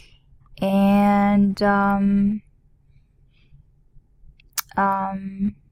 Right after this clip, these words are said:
life is short, so I would like to recommend to take as many opportunities as possible to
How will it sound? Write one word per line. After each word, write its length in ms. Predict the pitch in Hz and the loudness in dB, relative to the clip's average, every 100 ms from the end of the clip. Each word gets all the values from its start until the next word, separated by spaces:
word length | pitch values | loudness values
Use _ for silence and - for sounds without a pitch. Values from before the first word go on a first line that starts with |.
| - - | -14 -2
life 320 | 220 226 - | 0 0 -2
is 360 | 220 - - - - | -6 -6 -14 -18 -14
short, 720 | - - 185 180 208 - - _ | -8 0 2 4 2 -2 -14 _
so 960 | - - - - 196 185 185 185 185 190 - _ _ - _ - | -18 -16 -12 0 2 4 4 2 0 -6 -18 _ _ -20 _ -6
I 260 | 190 185 | 0 2
would 240 | 180 190 190 | 4 2 2
like 280 | 185 180 - | 0 -2 -4
to 140 | 185 | -4
recommend 680 | 180 180 180 175 175 175 - - - | -2 -2 0 0 -2 -6 -10 -10 -2
to 420 | 180 175 170 185 _ _ _ _ - _ | -2 -2 -6 -10 _ _ _ _ -20 _
take 280 | - 190 175 _ _ - | -2 0 0 _ _ -6
as 340 | 175 170 - | -2 -2 2
many 260 | 185 190 196 | 2 4 2
opportunities 720 | 190 175 - 175 170 170 - | 0 -2 -2 -2 -2 -2 -2
as 160 | 175 - | -6 -2
possible 520 | 170 165 175 - 170 | -2 -2 -6 -6 -6
to 400 | - 175 170 | -6 -2 -2